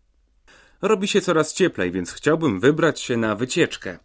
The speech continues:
Dobrze by było pojechać z kimś, bo tak będzie raźniej. Jak zatem powiedzieć po chińsku: „Wybierzmy się na wycieczkę”?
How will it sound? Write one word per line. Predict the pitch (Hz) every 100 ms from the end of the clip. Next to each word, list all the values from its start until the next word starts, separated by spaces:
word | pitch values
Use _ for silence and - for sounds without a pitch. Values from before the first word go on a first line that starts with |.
| _
Dobrze | - 120 113 107
by | 104
było | 104 147 135
pojechać | 104 110 165 -
z | -
kimś, | 175 180 -
bo | 120 117
tak | 117 190 196 - -
będzie | 104 98 110 151
raźniej. | 190 110 95 71 - _ _ -
Jak | 104 101 98
zatem | 101 98 101
powiedzieć | 98 101 123 120 -
po | - 98
chińsku: | 151 156 - 135 131 _ _
„Wybierzmy | 107 113 143 202 - 180
się | 160
na | 120 117
wycieczkę”? | 160 170 - - 64